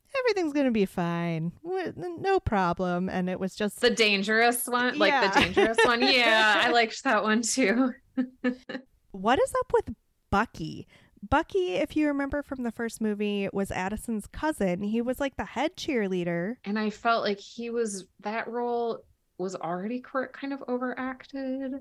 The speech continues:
Speaker 2: And this time around, <laughs> he really, really overdid it.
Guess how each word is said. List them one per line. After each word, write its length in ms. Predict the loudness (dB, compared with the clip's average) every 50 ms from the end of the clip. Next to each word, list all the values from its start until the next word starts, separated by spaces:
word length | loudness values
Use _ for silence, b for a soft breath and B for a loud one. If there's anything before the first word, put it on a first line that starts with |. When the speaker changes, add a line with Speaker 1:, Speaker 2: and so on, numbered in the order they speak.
| -10 -10
Speaker 2:
And 140 | -8 -4 -4
this 400 | -4 -4 -4 -8 -12 -14 -18 -20 _ -18
time 360 | -16 -10 -8 -6 -6 -6 -6 -8
around, 500 | -8 -8 -8 -10 -12 -12 -12 -12 -12 -12 _
<laughs> 40 | -10
he 160 | -10 -10 -8 -8
really, 1040 | -8 -6 -6 -6 -6 -6 -4 -4 -4 -4 -4 -4 -4 -4 -4 -4 -4 -4 -6 -8 _ -8
really 340 | -6 -4 -4 -4 -4 -4
overdid 520 | -6 -6 -8 -10 -12 -12 -10 -8 -10 -8 -8
it. 260 | -8 -10 -10 -12 -14